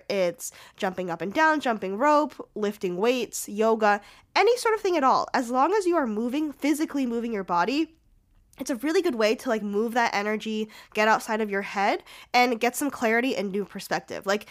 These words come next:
you would be surprised how much I don't wanna say working out. It doesn't have to be working out, but just getting moving can help. Um, so some ways that I get moving, even, like, without working out and, like, planning a whole, like, trip to the gym and everything, is, like, walking my dog,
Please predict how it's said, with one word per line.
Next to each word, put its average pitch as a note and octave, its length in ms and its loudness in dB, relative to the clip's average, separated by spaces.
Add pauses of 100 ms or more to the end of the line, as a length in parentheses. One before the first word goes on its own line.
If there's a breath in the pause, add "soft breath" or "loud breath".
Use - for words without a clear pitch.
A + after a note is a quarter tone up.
(120)
you B3+ 120 0
would E4 100 4
be F4 100 2
surprised A3 680 2
how G#3 400 4
much F#3 420 -2 (360 soft breath)
I - 80 2
don't A#4+ 100 8
wanna C#5+ 160 6
say G#4 100 2
working G#3+ 340 0
out. F3 220 -2
It A#3+ 100 -2
doesn't A4 240 4
have F#4+ 200 0
to D4+ 60 -4
be A#3 100 -2
working F3 340 -4
out, D3 180 0 (200 loud breath)
but - 100 -2
just E4 240 -4
getting A#3 300 4
moving G3+ 320 -2
can F#3 160 -10
help. - 400 -4 (340 loud breath)
Um, G3+ 320 4
so B3+ 220 2
some C#4+ 220 4
ways A#4+ 220 4
that E4 180 4
I G#3+ 360 6
get A3+ 200 -2
moving, G3 360 -2
even, C4+ 260 0
like, A3+ 120 0
without F#3 380 2
working C4+ 320 -4
out C4+ 300 2
and, A#3 100 -6
like, G3 140 -4
planning G3+ 280 -2
a F#3+ 60 2
whole, G3 360 2
like, F#3+ 140 -2
trip G#3 180 -8
to G#3+ 80 -6
the F#3+ 80 -4
gym F#3 180 -4
and A#3 80 -4
everything, E4 400 -4 (340 loud breath)
is, A3 200 0
like, G3+ 140 -2
walking F3+ 380 -4
my F3+ 120 -4
dog, A3 500 4